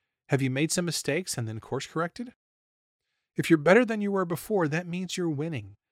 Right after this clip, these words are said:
You're doing just fine. Don't worry about the quote-unquote competition. Just focus on improving yourself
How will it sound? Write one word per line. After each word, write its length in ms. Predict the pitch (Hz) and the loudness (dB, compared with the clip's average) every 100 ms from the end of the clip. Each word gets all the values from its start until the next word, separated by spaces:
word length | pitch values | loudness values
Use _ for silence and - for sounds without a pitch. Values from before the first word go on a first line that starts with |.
| _ _ | _ _
You're 160 | 143 185 | 4 4
doing 400 | 165 180 185 151 | 2 -2 -2 -4
just 360 | 143 160 - | -4 -4 -4
fine. 460 | - 120 139 143 113 - _ _ _ _ | -10 -12 -8 -10 -12 -20 _ _ _ _
Don't 160 | - 247 | 4 4
worry 180 | 214 185 | 4 2
about 220 | 180 175 | 2 0
the 120 | 151 | -2
quote-unquote 580 | - - 139 143 - 120 | -6 -2 0 -2 -6 -10
competition. 680 | - 123 120 - 120 - 104 _ _ _ - | -6 -6 -6 -6 -4 -6 -12 _ _ _ 0
Just 300 | 151 214 - | 4 4 4
focus 340 | 196 190 175 | 0 0 -4
on 140 | 175 170 | -4 -4
improving 500 | 147 - 160 165 156 | -4 0 0 0 -4
yourself 640 | 131 - 214 143 101 - | -6 -4 0 0 0 -12